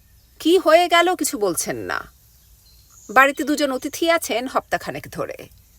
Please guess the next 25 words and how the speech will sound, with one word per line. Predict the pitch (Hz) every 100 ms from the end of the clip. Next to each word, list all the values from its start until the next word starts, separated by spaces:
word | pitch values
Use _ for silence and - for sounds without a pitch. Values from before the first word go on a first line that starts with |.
| _ _ _ _ - -
দেশ | 262 285
থেকে | - 311 330
বাবা | 277 339
খবর | 339 277 247 262
দিয়ে | 294 311 427
আনিয়েছেন, | 254 185 135 - - - - - _ _ _ _ _
"এখনো | 220 240 285
সময় | 285 277 262 247
আছে, | 214 - 110 - _
চলে | - 277 254
এসো। | 190 - 92 - _ _ _ - _ _
জমি | - 247 254
জমা | 262 254 254
কিনে | 294 285 359
এদেশে | 330 269 269 320
ঘর | 233 247
বাড়ি | 247 247 247
করে | 240 233
ফেলো।" | - 175 - - _ _ _ _ _ _ _ _ _ _ _ _ _
মায়েতে | 311 311 359 - 349
মনে | 302 277 277
মনে | 285 294 285
সাংঘাতিক | - 220 202 214 208
চটে | - 202 131
থাকে। | - - -